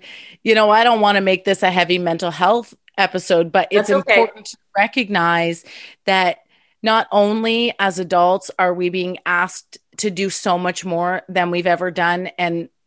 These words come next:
Speaker 1: prior to this, we already did too much than we humanly should.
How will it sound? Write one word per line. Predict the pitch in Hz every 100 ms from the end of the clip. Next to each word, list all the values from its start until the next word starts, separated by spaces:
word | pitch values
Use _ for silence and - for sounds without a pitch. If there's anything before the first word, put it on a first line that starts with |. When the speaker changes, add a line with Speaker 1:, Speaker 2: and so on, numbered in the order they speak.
| _
Speaker 1:
prior | - 185 175 185
to | 185
this, | 170 175 185
we | 190 160
already | 175 180 175 170
did | 175 175 -
too | 190
much | 170 160 165 -
than | 170
we | 165
humanly | 160 170 165 160 160
should. | - 160 170 185